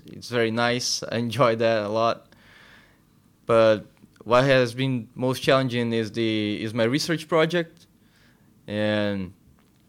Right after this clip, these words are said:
it's something that I've never done one myself, and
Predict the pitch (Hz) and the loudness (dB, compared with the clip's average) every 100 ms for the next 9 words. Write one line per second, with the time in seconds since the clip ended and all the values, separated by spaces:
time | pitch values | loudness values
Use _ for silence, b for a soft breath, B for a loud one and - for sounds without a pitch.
0 | _ _ b b b b 120 113 156 156 | _ _ b b b b -10 -4 -4 0
1 | 165 143 127 117 - 123 117 113 120 117 | 0 0 -2 -4 -2 2 2 2 0 2
2 | 139 147 139 120 101 - _ - - 120 | 2 2 2 0 -2 -10 _ -20 -18 0
3 | 143 151 147 139 139 127 117 - 156 147 | 2 4 4 2 2 0 0 2 4 4
4 | 147 - - - 123 120 113 | 0 -10 -18 -8 -4 -4 -6